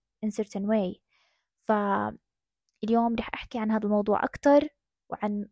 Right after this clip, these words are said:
نظرتي لإله. ما بنكر إنه الرفض مؤلم ومن أكتر المشاعر اللي بنتأخر لنطلع منها. كتير منا جرب وصار معه موقف، أو حتى هو عم بمر الآن بحالة، آه، حاسس إنه هو مرفوض، أو حاسس إنه هو بشعور الرفض.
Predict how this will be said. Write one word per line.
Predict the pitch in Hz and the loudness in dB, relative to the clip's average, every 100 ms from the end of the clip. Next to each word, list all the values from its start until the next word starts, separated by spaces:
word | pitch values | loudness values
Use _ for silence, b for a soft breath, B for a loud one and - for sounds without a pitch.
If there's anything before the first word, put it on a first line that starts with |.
| 214 | -6
نظرتي | 226 226 208 - | -4 -2 -4 -4
لإله. | - - - - _ _ _ _ _ _ _ _ - | -4 -4 -6 -10 _ _ _ _ _ _ _ _ -6
ما | 226 240 | -2 -2
بنكر | 269 254 233 220 202 | -2 -4 -2 -2 -2
إنه | 214 | -2
الرفض | 214 220 220 | -2 -4 -6
مؤلم | 208 - 208 208 202 | -8 -6 -6 -6 -6
ومن | 202 202 | -8 -10
أكتر | - - 240 | -12 -12 -10
المشاعر | 208 202 202 220 208 208 | -8 -8 -8 -6 -6 -6
اللي | 202 - | -8 -10
بنتأخر | 202 - 254 - 208 | -12 -12 -14 -12 -10
لنطلع | 202 202 - 185 | -8 -10 -8 -8
منها. | 185 180 196 202 b b b b - | -8 -10 -10 -12 b b b b -20
كتير | - 269 262 | -4 -2 -2
منا | 240 220 | -2 -4
جرب | 214 214 196 196 | -2 -2 -2 -4
وصار | 202 - 214 | -6 -4 -2
معه | 208 202 190 | -2 -4 -4
موقف، | 202 202 - 196 196 _ - | -4 -6 -8 -10 -10 _ -12
أو | 202 | -10
حتى | - 254 233 | -12 -14 -12
هو | 226 220 | -8 -6
عم | 220 208 196 | -4 -6 -8
بمر | 202 208 247 220 _ _ | -8 -6 -6 -8 _ _
الآن | 202 - 233 233 202 190 190 | -12 -8 -6 -6 -6 -8 -10
بحالة، | 196 196 - - 214 220 202 190 _ _ _ _ _ _ _ - | -10 -10 -14 -12 -6 -4 -4 -8 _ _ _ _ _ _ _ -10
آه، | 185 185 196 | -8 -8 -12
حاسس | 208 226 233 233 | -10 -8 -8 -10
إنه | 214 | -8
هو | 233 | -8
مرفوض، | 226 214 - 226 190 - | -6 -8 -6 -6 -6 -8
أو | 196 185 196 | -8 -8 -12
حاسس | - 226 - - | -12 -12 -12 -14
إنه | 220 226 | -10 -10
هو | |
بشعور | 220 202 208 233 247 | -12 -14 -8 -4 -4
الرفض. | 233 233 - 196 180 | -4 -8 -2 -2 -2